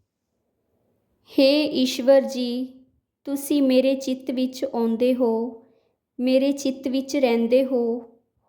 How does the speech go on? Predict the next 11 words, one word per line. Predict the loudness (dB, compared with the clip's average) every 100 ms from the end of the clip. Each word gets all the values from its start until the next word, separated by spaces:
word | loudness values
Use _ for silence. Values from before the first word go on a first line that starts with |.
| _ _ -6
ਆਪਣੀ | -4 -2 2 2 2
ਹੋਂਦ | 2 0 0 0 -2 -6 -20 _ _ _ _
ਹਰ | 0 2 4
ਵਕਤ | 4 2 0 -2
ਬਣਾਈ | 0 0 0 0
ਰੱਖਦੇ | 0 -2 -4 -2 0
ਹੋ, | 2 2 0 -4 -10 _ _ _ _ _
ਤਾਂ | -4 0
ਮੇਰੇ | 2 2 2
ਮਨ | 2 2 0 2
ਨੂੰ, | 2 2 0 -4 -10